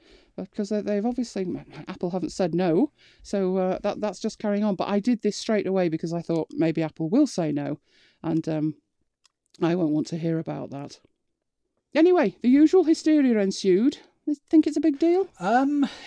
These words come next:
Speaker 2: it doesn't reflect well on Apple, though, does it?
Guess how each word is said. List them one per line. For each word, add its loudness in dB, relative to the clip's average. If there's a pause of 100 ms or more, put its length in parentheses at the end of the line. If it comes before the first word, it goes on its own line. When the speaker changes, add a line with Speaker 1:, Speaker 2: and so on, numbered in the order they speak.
(120)
Speaker 2:
it -10
doesn't -8
reflect -6
well -4
on -2
Apple, -8
though, -8
does -6
it? -12